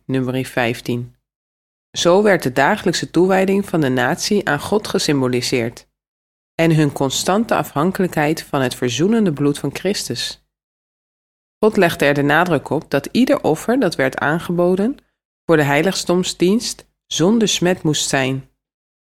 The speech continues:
Alleen een offer dat zonder smet is, kon een symbool zijn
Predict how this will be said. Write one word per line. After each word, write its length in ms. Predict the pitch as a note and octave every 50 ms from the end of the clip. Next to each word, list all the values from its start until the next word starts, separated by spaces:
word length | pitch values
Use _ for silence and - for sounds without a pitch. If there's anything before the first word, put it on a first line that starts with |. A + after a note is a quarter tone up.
| _ _ _ _ _ _ _ _ _ _
Alleen 360 | - E3+ D#3+ D#3 E3+ G3+ A3+ A3+
een 180 | G3+ E3+ -
offer 300 | - D3+ D3 - D#3+ C#3+
dat 280 | C3 C3 B2+ - - _
zonder 440 | - C#3+ C3 B2 F#3 G#3+ A#3+ G#3+ D#3+
smet 380 | - - - C3+ C#3 F#3 - -
is, 420 | A#3 C#4+ - - - - _ _ _ _ _ _ _ _ _
kon 220 | - - E3 E3 D#3+
een 80 | D3
symbool 460 | C3+ - C#3+ C3 A#2+ A#2+ C3+ D#3 G#3
zijn 380 | G3+ - - F3+ F#3+ A3 B3 -